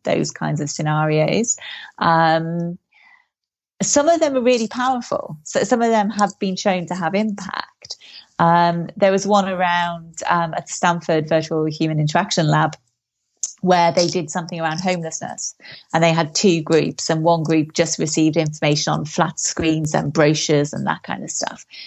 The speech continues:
And the other one experienced it. The other group was experiencing homelessness in, um, immersive experiences and connecting with people.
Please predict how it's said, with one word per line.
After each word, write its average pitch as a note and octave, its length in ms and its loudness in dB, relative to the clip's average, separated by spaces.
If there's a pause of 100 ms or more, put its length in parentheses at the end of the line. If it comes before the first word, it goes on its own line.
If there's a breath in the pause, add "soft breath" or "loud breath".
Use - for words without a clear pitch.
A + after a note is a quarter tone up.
(300 loud breath)
And E3 160 4
the E3+ 120 6
other E3 120 2
one D#3+ 160 0
experienced D3+ 800 -2
it. D3+ 200 -2
The E3 80 4
other D#3 120 0
group D3 300 0
was D3+ 240 0
experiencing D#3+ 920 2
homelessness D3+ 800 -2
in, D3 460 2
um, D#3 440 2
immersive D#3+ 420 2
experiences - 760 -4
and D3+ 100 -4
connecting - 500 -4
with - 140 -8
people. - 520 -8